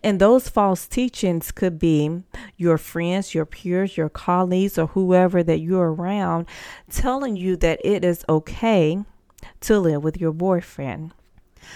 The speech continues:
I don't care how many people are living with their boyfriends. It is not okay, and it is not right. It is not biblical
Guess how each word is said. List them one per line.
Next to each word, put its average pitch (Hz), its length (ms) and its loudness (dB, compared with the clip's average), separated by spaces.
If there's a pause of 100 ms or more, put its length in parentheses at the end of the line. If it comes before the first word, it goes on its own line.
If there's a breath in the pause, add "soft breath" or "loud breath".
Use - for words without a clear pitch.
(180 loud breath)
I 196 80 2
don't 214 180 -2
care 196 240 0
how 190 320 -2
many 214 300 -2
people 208 680 -2
are 160 180 0
living 180 460 -4
with 180 200 0
their 160 140 2
boyfriends. 190 880 0
It 196 120 0
is 175 180 0
not 170 380 -2
okay, 160 580 -2
and 156 120 -6
it 151 100 -8
is 151 220 -12
not 165 260 -2
right. 170 640 -4
It 170 80 -2
is 175 140 -6
not 160 240 -8
biblical 180 640 -6